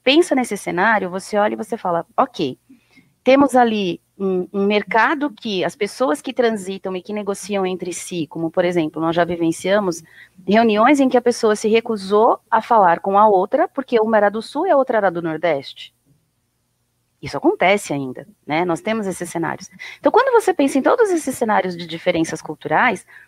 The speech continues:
trazer a, a diversidade efetiva pra dentro da empresa não é algo simples e é um exercício cotidiano. Na uma, por exemplo, a gente procura exercitar isso não só dentro das equipes, como também nos castings que a gente apresenta de projetos.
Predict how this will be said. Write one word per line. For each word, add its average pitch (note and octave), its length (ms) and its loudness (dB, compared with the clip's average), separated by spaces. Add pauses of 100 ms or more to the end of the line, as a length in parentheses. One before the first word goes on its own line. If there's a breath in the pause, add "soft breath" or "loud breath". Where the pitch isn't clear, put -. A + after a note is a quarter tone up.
(1120 loud breath)
trazer A#3+ 720 4
a, G#3 260 0
a G3+ 120 2
diversidade F3+ 1000 -2
efetiva F#3 920 -6
pra D#3 160 -8
dentro D3+ 280 -8
da C#3+ 60 -10
empresa G3 380 -4
não C4+ 220 0
é A3+ 60 0
algo F#3 240 2
simples F3 440 -8
e G3+ 60 0
é G3 60 2
um G3 40 -4
exercício G3 460 -10
cotidiano. F#3+ 720 -6 (480 loud breath)
Na G3 160 4
uma, B3+ 240 6
por A3+ 140 2
exemplo, G3+ 540 0
a F3 40 4
gente F3+ 240 -2
procura A3+ 340 -2
exercitar A3 500 0
isso E3+ 240 -4
não B3 160 0
só A3+ 180 0
dentro F3+ 340 -2
das E3 160 0
equipes, D#3+ 440 -8
como G#3+ 200 -2
também G3+ 220 -4
nos G#3 160 -8
castings F#3+ 460 0
que - 100 -2
a F#3+ 40 0
gente F#3 220 -4
apresenta F#3 440 -4
de - 100 -14
projetos. - 640 -6